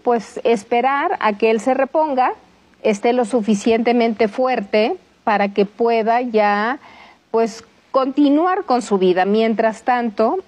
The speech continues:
no se sabe cuántos días más va a seguir internado.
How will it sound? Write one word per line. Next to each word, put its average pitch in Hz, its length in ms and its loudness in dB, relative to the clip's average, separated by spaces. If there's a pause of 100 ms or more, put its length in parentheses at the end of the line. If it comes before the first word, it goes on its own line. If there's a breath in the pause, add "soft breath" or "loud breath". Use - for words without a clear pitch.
no 233 460 2
se 285 200 0
sabe 190 500 0
cuántos 220 500 0
días 180 320 2
más 190 300 0 (480 soft breath)
va 202 100 2
a 202 60 -2
seguir 170 320 2
internado. 160 560 -4